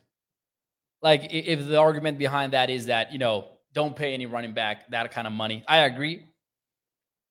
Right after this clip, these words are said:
But I, I, I don't think that it was an outrageous contract for somebody that has produced as much as Sanders has. Now, obviously, the argument is that he did most of what he did, eh, behind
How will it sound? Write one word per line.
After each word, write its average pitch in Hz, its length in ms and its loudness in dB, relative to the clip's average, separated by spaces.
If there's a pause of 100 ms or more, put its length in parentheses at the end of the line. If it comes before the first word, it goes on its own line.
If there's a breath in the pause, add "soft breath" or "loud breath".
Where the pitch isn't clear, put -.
(240)
But 175 140 2
I, 202 160 6
I, 180 160 4 (100)
I 202 60 4
don't 180 400 4
think 170 160 -2
that 151 80 -2
it 147 80 -8
was 139 180 -2
an 123 80 0
outrageous 120 680 -2
contract - 680 -12 (800)
for 131 100 -6
somebody 135 380 2
that 120 120 0
has 113 200 -6
produced 113 460 -6
as 107 120 -8
much 113 300 -2
as 110 100 -4
Sanders 123 480 -2
has. - 240 -10 (240 loud breath)
Now, 170 260 4
obviously, 147 520 0
the 127 140 0
argument 135 520 4
is 113 380 -4 (160)
that 113 80 -10
he 131 120 -2
did 135 440 2
most 139 240 2
of 123 80 -4
what 117 140 -2
he 123 140 -6
did, 113 340 -4 (340)
eh, 120 260 -2
behind 120 600 -2